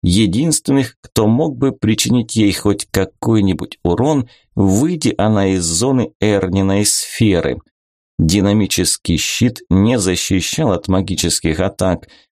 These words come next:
но у попаданки были заранее подготовлены конструкты малого и абсолютного исцеления – так что враги могли сделать ей больно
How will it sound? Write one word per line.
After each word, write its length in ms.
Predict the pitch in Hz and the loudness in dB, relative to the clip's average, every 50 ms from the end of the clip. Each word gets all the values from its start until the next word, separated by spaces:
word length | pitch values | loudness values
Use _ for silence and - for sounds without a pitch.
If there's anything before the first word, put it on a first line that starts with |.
| _ _ - | _ _ 0
но 260 | 107 127 170 - - - | 2 2 2 0 0 0
у 120 | 123 131 | 0 0
попаданки 760 | 127 - 120 120 - 123 120 123 160 175 185 190 - - - 156 | 0 0 -2 -2 0 -2 -2 -2 -2 -2 -4 -4 -4 -4 -4 -4
были 360 | - 131 139 135 131 131 131 | -2 0 0 0 2 0 0
заранее 640 | 120 107 104 110 113 135 147 143 135 131 123 120 117 | 0 0 0 0 0 0 -2 -2 -2 0 0 -2 -2
подготовлены 920 | - - 104 95 92 92 98 95 - - - 117 110 110 107 98 101 95 | -2 -2 -2 -2 -2 -2 -2 -4 -2 -2 0 0 2 2 2 2 0 0
конструкты 920 | - - - 92 87 85 - - - - - 101 95 - - - - 87 | -2 -2 -2 0 0 0 0 -2 -4 -2 -2 -2 -2 -4 -4 -2 0 2
малого 680 | 82 82 80 80 87 110 131 135 135 131 127 127 123 117 - _ _ _ | 2 2 2 2 2 0 0 0 0 0 0 0 0 -2 -4 _ _ _
и 220 | - 113 120 - - - | 0 0 0 0 -2 -4
абсолютного 1120 | 101 110 107 - - - - - 101 98 98 104 104 - - _ - 95 92 92 92 - - - | -2 -2 -2 -2 -2 -2 0 0 2 2 2 2 0 0 -2 _ -2 0 2 2 0 0 -2 -2
исцеления – 1000 | 98 - - - - - - - 113 110 104 95 90 85 78 82 80 78 78 - - - - _ _ _ _ _ _ _ | -2 -2 -2 -4 -6 -4 -2 0 2 2 2 2 0 0 0 0 0 0 -2 -4 -8 -16 -20 _ _ _ _ _ _ _
так 240 | - 147 185 180 - | 0 0 0 0 -2
что 260 | - - - 160 151 | -4 -2 0 0 2
враги 360 | 143 143 147 139 127 143 151 | 2 2 0 0 0 0 0
могли 380 | 143 135 131 123 127 117 123 120 | 2 2 0 0 0 0 0 0
сделать 600 | 110 104 98 104 117 123 117 110 107 104 - - | 0 -2 -2 0 0 2 2 2 2 0 -2 0
ей 240 | 107 110 110 107 104 | 2 2 2 2 0
больно 720 | 92 95 95 101 127 160 170 151 110 92 82 78 73 69 | 0 -2 -2 -2 0 2 2 2 2 2 0 0 -2 -4